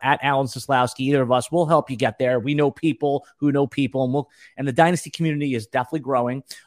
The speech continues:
Uh, our friends over at Dynasty Depot, go to dynasty depot dot com. They put up a bunch of,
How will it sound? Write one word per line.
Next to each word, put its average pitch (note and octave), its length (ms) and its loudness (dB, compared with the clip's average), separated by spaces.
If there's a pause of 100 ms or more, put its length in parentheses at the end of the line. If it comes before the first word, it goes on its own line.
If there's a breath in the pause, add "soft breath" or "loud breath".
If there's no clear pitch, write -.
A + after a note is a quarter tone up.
Uh, C3 240 2
our D3+ 140 8
friends F3+ 420 2
over C#3+ 200 2
at A#2 100 -4
Dynasty D#3 480 2
Depot, B2 520 0 (240)
go D#3 120 2
to C#3+ 60 0
dynasty C#3+ 360 -2
depot C#3 300 -4
dot B2+ 200 2
com. C#3+ 320 0
They D3 140 2
put E3 200 0
up D3 120 -2
a B2 40 -4
bunch C#3 360 -2
of, C3 240 0